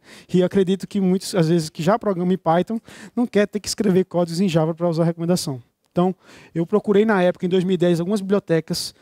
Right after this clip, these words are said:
que tinham sido feitas open source para o pessoal utilizar e não encontrei nada em Python. As que eu encontrei,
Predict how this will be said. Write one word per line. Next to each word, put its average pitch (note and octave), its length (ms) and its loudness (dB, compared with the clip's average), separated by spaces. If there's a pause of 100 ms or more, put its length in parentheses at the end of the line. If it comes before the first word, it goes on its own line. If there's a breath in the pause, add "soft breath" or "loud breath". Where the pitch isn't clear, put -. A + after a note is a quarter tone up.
(1080 loud breath)
que G#3+ 140 4
tinham A3+ 280 0 (320)
sido G3+ 220 -2
feitas F#3 260 -2
open F#3 160 -2
source F3+ 460 -2 (580)
para - 100 -20
o - 40 -20
pessoal F3 320 2
utilizar F#3+ 440 2
e G#3+ 40 0
não A#3 80 -2
encontrei A3+ 340 0
nada G#3+ 260 2
em A#3+ 60 0
Python. D3 400 -2 (240)
As E3 100 -6
que - 120 -6
eu C#4 40 2
encontrei, A#3 560 2